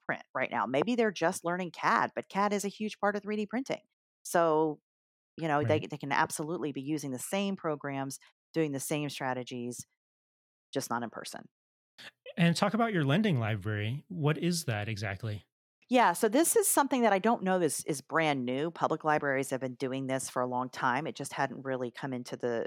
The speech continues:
Speaker 1: the scope of schools. But right now we have all of these technologies sitting in spaces and students don't have access to them. So lending libraries, it's the idea of getting the technology into kids'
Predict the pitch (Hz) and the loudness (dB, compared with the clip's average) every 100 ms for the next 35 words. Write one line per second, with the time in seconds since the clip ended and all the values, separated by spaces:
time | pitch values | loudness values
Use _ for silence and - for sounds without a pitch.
0 | - 123 - 127 123 120 110 - - - | -4 -8 -4 -4 -2 -4 -6 -14 -14 -10
1 | 120 180 277 - - _ _ _ _ _ | -6 -4 -4 -8 -14 _ _ _ _ _
2 | - 170 160 - _ _ _ - 160 208 | 2 4 4 2 _ _ _ -2 2 2
3 | 196 196 185 156 156 151 139 - 156 170 | 4 4 4 2 2 4 2 2 0 0
4 | 180 165 160 151 - 156 - 143 143 131 | 0 -2 -2 -4 -4 -6 2 2 2 -2
5 | 135 131 - - - 165 156 147 - 143 | -2 -2 -4 -4 0 2 2 -2 -4 -4
6 | 131 - 139 139 135 131 127 - - 135 | -4 -2 0 0 2 4 2 -2 -6 0
7 | 131 127 - - 139 131 - 120 127 107 | 0 -2 -6 -4 -2 -2 -2 -2 -2 -4
8 | 113 104 - - 113 - _ _ _ _ | -4 -6 -6 -8 -8 -10 _ _ _ _
9 | - - 180 160 151 151 214 240 190 151 | -8 0 4 4 4 2 2 2 2 2
10 | 143 135 131 127 131 131 - _ _ - | 2 0 0 0 -2 -6 -10 _ _ -4
11 | 160 - 156 151 143 165 170 - 143 - | -4 0 2 2 2 2 4 4 -2 0
12 | 143 156 180 170 170 156 143 143 139 143 | 2 2 0 -4 -4 -4 -2 0 -2 -6
13 | 131 - 139 135 135 - 123 | -10 -6 -6 -6 -8 -6 -6